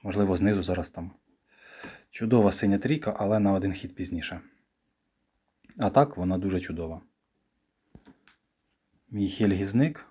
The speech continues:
І мені вже тут нічого не світить. Центр забрали, це чудово. Фелтон зараз в квасіра влучить? Ні. Ну, в принципі, не принципово, зараз доб'є мене яд і все на цьому.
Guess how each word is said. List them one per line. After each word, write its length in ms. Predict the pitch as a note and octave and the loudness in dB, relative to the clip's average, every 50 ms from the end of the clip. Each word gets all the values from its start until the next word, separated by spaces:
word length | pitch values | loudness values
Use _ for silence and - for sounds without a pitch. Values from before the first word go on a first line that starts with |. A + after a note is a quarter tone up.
| _ _ _ _ _ _ _ _ _ _ _ _ _ _ _ _ _ _ _ _ _ _ _ _ _ _ _ - | _ _ _ _ _ _ _ _ _ _ _ _ _ _ _ _ _ _ _ _ _ _ _ _ _ _ _ -10
І 120 | D3+ D3 | -8 -4
мені 220 | D3+ A#2+ G#2+ A2+ A2 | 0 2 2 4 4
вже 120 | G#2 G#2 | 2 2
тут 180 | G#2 G2+ F2+ - | 0 0 -2 -2
нічого 280 | F#2 - - G2 F#2 | -4 -4 -2 -2 0
не 80 | F#2 F2+ | 0 -2
світить. 460 | - - - E2+ - - D2 - - _ _ _ _ _ _ _ | -2 -6 -12 -14 -14 -14 -16 -18 -20 _ _ _ _ _ _ _
Центр 360 | - - A2 G2 F#2+ - G2+ F2+ | -10 -6 -6 -4 -4 -4 -4 -4
забрали, 360 | F#2+ F2+ F#2+ F#2+ F2+ F2+ E2+ | -4 -2 0 0 0 0 -2
це 120 | - - | -4 -6
чудово. 500 | F2 - G#2+ G#2+ C#3+ C#3+ B2 G2 F2+ F2 - _ _ _ _ _ _ _ _ _ _ _ _ _ _ _ _ _ _ _ _ _ _ _ _ _ _ _ _ _ _ _ | -8 -8 -4 -2 0 0 0 0 -2 -6 -10 _ _ _ _ _ _ _ _ _ _ _ _ _ _ _ _ _ _ _ _ _ _ _ _ _ _ _ _ _ _ _
Фелтон 340 | - G#2+ G2 F2+ G2+ F#2+ F#2+ | -6 -4 -4 -2 -2 -2 -2
зараз 260 | G2 F#2+ F#2+ F#2 F2+ | 0 0 -2 -2 -4
в 120 | - - | -6 -14
квасіра 400 | - - - - - F3 D3 A2 | -12 -10 -10 -6 -4 -2 -2 -2
влучить? 420 | F#2 F#2 F#2 F2+ - E2+ - - _ _ _ _ _ _ _ _ _ _ _ - | -2 -4 -4 -6 -8 -14 -16 -18 _ _ _ _ _ _ _ _ _ _ _ -12
Ні. 200 | A#2+ C3+ C#3+ - - _ _ _ _ _ _ _ _ _ _ _ _ _ _ _ _ _ _ _ _ _ _ _ _ _ _ _ _ _ _ | -10 -10 -10 -10 -14 _ _ _ _ _ _ _ _ _ _ _ _ _ _ _ _ _ _ _ _ _ _ _ _ _ _ _ _ _ _
Ну, 140 | - E3 G#2+ | -10 -10 -10
в 60 | - | -10
принципі, 380 | - - F#2 F2+ - - - F#2+ | -8 -8 -8 -8 -8 -8 -6 -2
не 100 | F#2 F2+ | -2 -2
принципово, 520 | F2+ - F#2 F2+ - G2 - G2 F#2 F2+ | 0 -2 -2 -2 -2 -4 -4 -2 -2 -2
зараз 220 | F2 F2+ F2 F2+ E2+ | -2 0 -2 -2 -2
доб'є 240 | G2+ F2+ F#2 F#2+ F2+ | -2 -2 0 0 2
мене 200 | F#2 F2+ F2+ F#2 | 2 2 2 0
яд 200 | G2 G2 F#2+ - | -2 -4 -4 -6
і 40 | - | -10
все 180 | - - - | -10 -10 -10
на 100 | E2 E2 | -10 -10
цьому. 300 | - - - E2+ F2 - | -12 -14 -14 -14 -14 -16